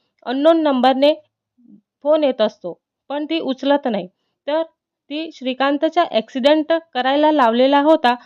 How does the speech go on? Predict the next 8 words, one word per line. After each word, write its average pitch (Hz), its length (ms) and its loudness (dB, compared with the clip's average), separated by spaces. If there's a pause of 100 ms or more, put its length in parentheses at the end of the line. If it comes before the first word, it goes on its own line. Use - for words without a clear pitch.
(260)
त्या 302 60 -8
गुंडांचा 262 540 0
तो 302 160 0
फोन 220 320 -4
असतो. 180 320 -10 (380)
तिथे 247 260 -2
पण 320 240 0 (320)
रवी 247 420 -4